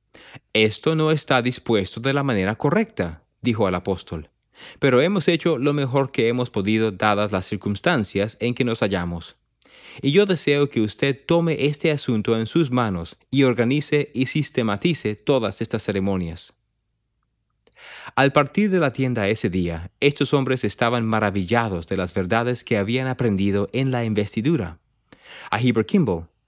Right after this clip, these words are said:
algunos aspectos de la ordenanza le hicieron recordar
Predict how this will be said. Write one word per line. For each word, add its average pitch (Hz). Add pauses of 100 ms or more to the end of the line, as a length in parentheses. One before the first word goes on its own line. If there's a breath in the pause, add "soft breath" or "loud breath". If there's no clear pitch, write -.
(180 loud breath)
algunos 170
aspectos 151
de 131
la 113
ordenanza 120
le 110
hicieron 120
recordar 113